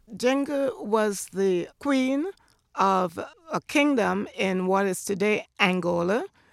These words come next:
and, uh, she was born in fifteen eighty-three, and she ruled Ndongo,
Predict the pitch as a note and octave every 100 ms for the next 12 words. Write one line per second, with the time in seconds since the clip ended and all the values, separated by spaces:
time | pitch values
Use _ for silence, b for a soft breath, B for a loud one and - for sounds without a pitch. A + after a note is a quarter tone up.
0 | b b b - G3 F#3+ F#3+ F3+ F3+ F#3+
1 | - B3 G#3 G3+ - G#3 F#3 F#3 G#3+ G#3+
2 | G3+ F#3 - A3+ - - A#3 G#3+ A3 F#3
3 | F3+ F3 - A3 A#3 D4 F4+ _ b b
4 | b b b G3+ G3+ G3+ G3 - A3+ G3+
5 | F#3+ F#3+ - F#3+ A3 C4 C#4+ C#4 B3+ -
6 | F3 F#3+ F#3 F#3 F3+ F#3 G3 A3+